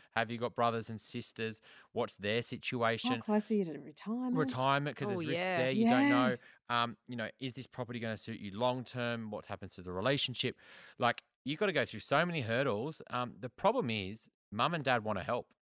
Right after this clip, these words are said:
Speaker 3: Yep.
Speaker 2: Yeah, they
Speaker 1: And
Speaker 2: do,
Speaker 1: mum
Speaker 2: don't
Speaker 1: and dad
Speaker 2: they?
Speaker 1: wanna help. And if child's wanna, they wanna facilitate. They don't wanna say, you know, you know, "Son, you can't have this," or "Daughter," and it's a new relationship. They want 'em to get a nice home, and everyone's pushing forward and no one stops them. And the bank,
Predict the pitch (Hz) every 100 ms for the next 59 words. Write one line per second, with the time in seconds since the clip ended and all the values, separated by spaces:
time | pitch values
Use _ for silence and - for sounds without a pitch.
0 | - 156 151 160 160 156 151 123 117 120
1 | 160 165 147 131 127 113 147 - 120 -
2 | - 127 147 - 123 - - - - 117
3 | 151 147 - - 147 143 135 139 156 165
4 | 160 139 143 143 123 139 139 127 _ -
5 | _ - 120 107 - _ - 135 135 127
6 | 120 131 127 120 120 131 123 107 95 120
7 | 131 131 113 107 - 107 131 120 120 123
8 | 120 - - - 117 127 123 113 110 117
9 | 117 117 - 113 123 127 123 - - -
10 | - 127 120 - _ _ _ _ _ -
11 | - 143 143 147 123 - 143 120 - 117
12 | 165 - 104 110 113 104 101 - 104 92
13 | - 117 117 117 110 92